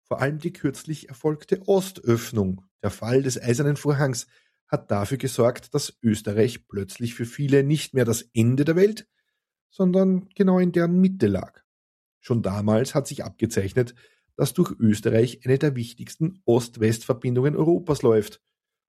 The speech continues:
Naja, und das ist ja eine Rolle, die es in der Geschichte davor immer wieder schon gab. In den neunzigern, da wollten dann viele Europäer einmal schauen, was es in den Ländern der ehemaligen Sowjetunion so zu sehen gibt.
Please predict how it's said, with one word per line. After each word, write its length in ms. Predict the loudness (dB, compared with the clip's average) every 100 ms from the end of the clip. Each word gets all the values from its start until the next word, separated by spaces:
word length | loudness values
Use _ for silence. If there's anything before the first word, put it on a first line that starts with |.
| -2
Naja, 160 | 2
und 380 | 2 0 -6 -6 _
das 140 | -14
ist 140 | -6 -2
ja 60 |
eine 160 | 0 2
Rolle, 480 | 4 4 4 0 -8 _ -6
die 160 | -2
es 300 | -2 -4 -14 _ _ _ _
in 80 | -2
der 80 | -2
Geschichte 400 | -2 -2 -4 -4
davor 440 | -6 2 2 2
immer 260 | -2 -2 -2
wieder 200 | 0 -2
schon 200 | -4 -16
gab. 220 | -20 -20 _ _
In 120 | 0
den 180 | 2 2
neunzigern, 840 | 2 2 0 -4 -2 0 0 -2 -2
da 160 | 0
wollten 380 | 4 2 0 -4
dann 140 | -4 -4
viele 360 | -4 -2 0
Europäer 800 | 2 0 -4 -6 0 2 2 -2 -6
einmal 280 | -4 -2 -4
schauen, 600 | -6 -4 0 2 0 -10 _ _ _
was 300 | -14 -8 -4
es 100 | -2
in 140 | -2 0
den 140 | 0
Ländern 440 | 0 0 2 0
der 160 | 0 -2
ehemaligen 560 | -2 -2 -2 -4 -6 -4
Sowjetunion 680 | 0 0 0 0 0 0 -2
so 120 | -4
zu 140 | -6
sehen 240 | -2 -2 -2
gibt. 300 | -6 -16